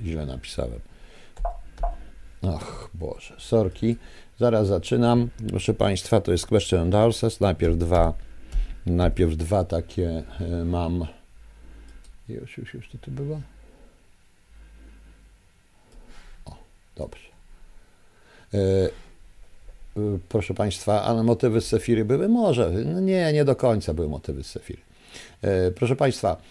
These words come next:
e, otóż, e, ja dzisiaj o dwudziestej trzeciej podzielę audycję na dwie części. Zapraszam na pierwszy rozdział, on nie jest zbyt długi, Choluba trzy, Samael, a potem przeczytam państwu rozdział jedenasty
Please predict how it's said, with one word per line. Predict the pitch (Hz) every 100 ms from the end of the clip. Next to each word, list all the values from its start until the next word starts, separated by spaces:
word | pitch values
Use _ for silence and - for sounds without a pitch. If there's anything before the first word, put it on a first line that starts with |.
| - - -
e, | 113 104 98 95 95 - _ _ _ _ _
otóż, | - 123 139 117 -
e, | 127 120 117 110 117
ja | 98 113 131 127
dzisiaj | 123 131 -
o |
dwudziestej | 117 110 110 - 110
trzeciej | - - 110 110 98 90 90
podzielę | 104 107 117
audycję | 107 113 113 107
na | 101
dwie | 98 123
części. | - 92 78 - 113
Zapraszam | 104 98 110 98 107 101
na | 101 95 95 92
pierwszy | - 110 - 104
rozdział, | 101 90 82 80 76
on | 82
nie | 98
jest | 92 80
zbyt | 82 85
długi, | 80 98 80 76 76
Choluba | - 95 95 78
trzy, | 73 - - 92 78
Samael, | 76 90 85 82 82 110 151 160 - - - - -
a | -
potem | 143 139 120
przeczytam | 120 113 110 101
państwu | 101 95 - 98
rozdział | 95 87 92
jedenasty | 90 82 85 87 87 - 90 87